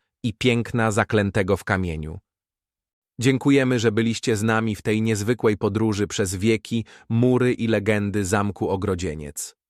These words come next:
Od średniowiecznych początków, przez czasy świetności i zniszczenia, aż po dzisiejsze dni, to miejsce wciąż żyje historią i emocjami.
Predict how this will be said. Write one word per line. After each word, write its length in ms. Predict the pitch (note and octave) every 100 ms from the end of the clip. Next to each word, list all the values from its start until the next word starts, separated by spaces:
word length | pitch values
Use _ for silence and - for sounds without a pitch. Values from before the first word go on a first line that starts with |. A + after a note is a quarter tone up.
| _ _ _
Od 160 | A#2 -
średniowiecznych 840 | - B2 G#2+ A2+ G#2+ A#2 - A2+ -
początków, 760 | G#2+ - A2 G2+ - A2 - - -
przez 260 | - A2+ -
czasy 320 | C3 A2 A#2+
świetności 880 | - A2 - A2+ A2+ - - A#2 G#2+
i 40 |
zniszczenia, 720 | G2 G#2+ - - A#2 A2+ A2+ - - -
aż 180 | B2 A#2+
po 140 | -
dzisiejsze 500 | G#2+ A2 B2 A#2+ -
dni, 400 | G#2+ G#2 A2+ B2 D3 _ _ _ _
to 140 | C3+
miejsce 480 | C3 B2+ B2 - A#2+
wciąż 440 | - - A#2+ A#2
żyje 420 | A2+ G2 A#2 A2+ G#2+
historią 720 | A#2 - - A2 G#2+ G#2 G#2 -
i 140 | A2+
emocjami. 760 | G#2+ G#2 - G#2 E2+ D#2 C#2+